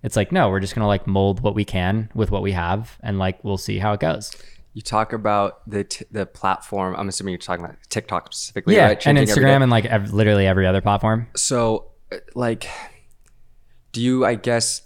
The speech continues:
Speaker 2: give advice for other platforms on top of TikTok? Like, do you, do you yourself see your content moving maybe to YouTube as well? Like, where do you see yourself going with your content?
Speaker 1: I've been posting a lot on Reels. I've been trying to do a post a day on Reels,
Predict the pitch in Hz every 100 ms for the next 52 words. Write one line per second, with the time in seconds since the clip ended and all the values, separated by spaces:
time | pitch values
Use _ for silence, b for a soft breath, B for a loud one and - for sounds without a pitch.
0 | - 120 117 101 95 98 104 - 107 95
1 | 90 - _ 104 110 104 - 101 - 110
2 | 104 98 92 98 92 90 - 143 - 143
3 | 131 - 95 - 110 107 107 101 104 -
4 | - 107 95 113 120 110 101 - 107 104
5 | - 107 101 98 95 - 98 98 - 101
6 | 95 104 98 - - 104 98 95 95 95
7 | 92 95 104 - 95 90 110 139 139 135
8 | 113 98 95 104 123 117 117 120 110 -
9 | 101 87 101 95 95 - - 95 - 90
10 | - - _ b b b b - 131 143
11 | 151 156 135 107 107 107 110 101 101 104
12 | 113 117 104 101 110 101 101 101 98 95
13 | 92 - - 120 98 - 104 - 95 98
14 | 92 101 - 107 95 95 104 131